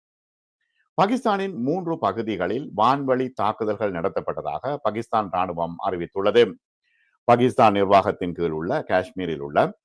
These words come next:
இரண்டு நகரங்களையும், இந்தியாவின் எல்லையை ஒட்டியுள்ள பஞ்சாபில் மூன்றில் ஒரு பகுதியையும் மேற்கோள் காட்டி, பாகிஸ்தான் நிர்வாகத்தின் கீழ் உள்ள காஷ்மீரில் உள்ள இரண்டு நகரங்களையும்,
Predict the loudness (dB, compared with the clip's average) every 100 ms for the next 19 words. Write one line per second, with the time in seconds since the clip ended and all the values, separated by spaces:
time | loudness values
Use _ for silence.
0 | _ _ 2 4 4 0 0 -2 0 -2
1 | -4 -10 -8 -10 -10 _ _ _ _ _
2 | 0 2 4 4 2 0 0 2 2 0
3 | -2 -4 -4 -2 -2 0 0 4 4 4
4 | -2 -6 _ -4 -2 -2 -2 0 0 0
5 | -2 -4 -4 -4 -4 -6 -8 -6 -6 -2
6 | -4 -2 -4 -6 -8 -10 -12 _ _ _
7 | _ _ 4 6 6 6 4 6 4 6
8 | 4 2 -2 0 0 0 2 2 4 4
9 | 2 -4 -4 -4 0 0 0 0 2 2
10 | 0 0 0 -2 0 0 0 -6